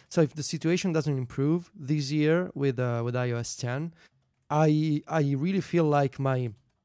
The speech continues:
my MacBook Air is dying, and we've been observing its slow, painful death for a few months now, and it's only getting worse. Uh, the f-, the, the, the keyboard is basically going to die within a couple of months, I think.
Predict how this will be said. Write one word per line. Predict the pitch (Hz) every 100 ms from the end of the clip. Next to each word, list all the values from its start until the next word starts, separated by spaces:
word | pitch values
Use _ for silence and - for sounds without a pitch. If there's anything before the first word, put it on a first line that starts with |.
| _ -
my | 139 139
MacBook | 135 151 - 139 -
Air | 160 135
is | 127 - - 135
dying, | 143 147 123 117 120 -
and | 135 123
we've | 135 123 120
been | 135
observing | 135 123 139 160 139 139
its | 131 - - - - -
slow, | - 143 143 131 _ _
painful | 135 139 - 127
death | 120 139 117 - -
for | 131
a | 123
few | 160 143
months | 135 151 -
now, | 120 113 120 - - - - -
and | 143 147
it's | 143 -
only | 165 175
getting | 143 156 143 123
worse. | 143 160 202 - - - -
Uh, | 151 147 143 135
the | 127
f-, | -
the, | 160 147 -
the, | 151 139 -
the | -
keyboard | - 180 165 180 180
is | 156 135 - 143 123 - - _ _ 147
basically | 143 156 143 139 135 123 _ - - _ _ _ _ _ - 127
going | 151 147
to | 143
die | 123 143 147 175 185
within | 160 175 185 175
a | 170
couple | 175 175
of | 147
months, | 156 165 180
I | 170
think. | 180 180